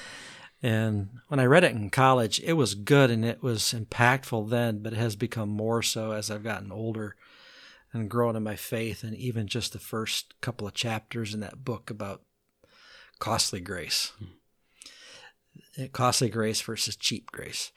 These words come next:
Speaker 2: Hmm.
Speaker 1: And that we want our faith to be easy. We want it to be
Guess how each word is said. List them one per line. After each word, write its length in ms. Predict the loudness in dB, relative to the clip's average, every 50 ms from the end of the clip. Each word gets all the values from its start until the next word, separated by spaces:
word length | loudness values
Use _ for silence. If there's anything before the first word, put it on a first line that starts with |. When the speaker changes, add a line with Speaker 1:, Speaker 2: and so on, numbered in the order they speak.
| _ _ _
Speaker 2:
Hmm. 100 | -12 -12 -12 -12 _ _ _ _ _ _ _ _ _ -12
Speaker 1:
And 140 | -8 -6 -4 -4
that 120 | -2 4
we 160 | 8 8 10
want 340 | 10 10 8 6 6 4 0 _ _ _ _ _ -4
our 140 | -2 -2 0
faith 400 | 0 0 -2 -2 -2 -2 -6 -6
to 120 | -8 -6
be 200 | -6 -6 -6 -2 -2
easy. 420 | 0 0 0 0 0 -2 -2 -4
We 200 | -4 -4 -4 -4
want 200 | -4 -6 -6 -6
it 160 | -8 -8 -8 -6
to 140 | -6 -6 -4
be 460 | -6 -6 -6 -6 -6 -8 -10 -12 -14